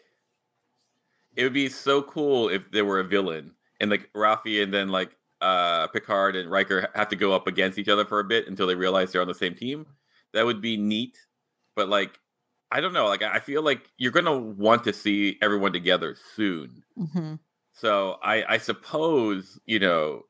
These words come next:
Speaker 1: that I, I, I'm, I'm gonna take a guess that if it is, if we're gonna go with, like, racism, like, you know, and it is
Speaker 2: <laughs>
Speaker 1: Worf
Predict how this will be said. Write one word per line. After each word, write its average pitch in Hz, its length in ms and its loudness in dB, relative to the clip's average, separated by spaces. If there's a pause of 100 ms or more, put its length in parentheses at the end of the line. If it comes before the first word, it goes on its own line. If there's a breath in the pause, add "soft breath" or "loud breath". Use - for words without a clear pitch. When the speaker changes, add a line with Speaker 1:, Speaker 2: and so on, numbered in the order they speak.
Speaker 1:
that 87 340 0 (1400)
I, 104 340 2
I, 110 60 4
I'm, 113 220 0
I'm 117 100 -6
gonna 110 420 2
take 101 200 -4
a 95 40 -2
guess 98 360 0
that 92 340 0
if 107 200 -2
it 104 100 0
is, 113 520 0
if 110 120 -2
we're 110 260 -2
gonna 123 200 0
go 113 300 2
with, 104 180 -2
like, 90 300 0 (320)
racism, 87 640 -2 (280)
like, 95 180 0
you 101 60 2
know, 95 100 2
and 95 160 0
it 95 100 0
is 101 200 2
Speaker 2:
<laughs> - 0 -
Speaker 1:
Worf 95 380 0